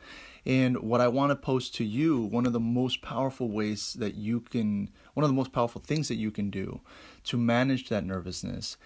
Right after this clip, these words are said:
is to really put things into perspective in terms of,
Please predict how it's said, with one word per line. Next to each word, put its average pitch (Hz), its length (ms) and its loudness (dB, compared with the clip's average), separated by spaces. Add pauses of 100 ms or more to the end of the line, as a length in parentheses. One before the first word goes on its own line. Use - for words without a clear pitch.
(280)
is 143 260 2
to - 160 0
really 127 440 0
put - 340 -6
things 120 340 -2
into 135 280 -4
perspective - 920 -8 (380)
in 117 140 -2
terms 120 340 0
of, 104 460 0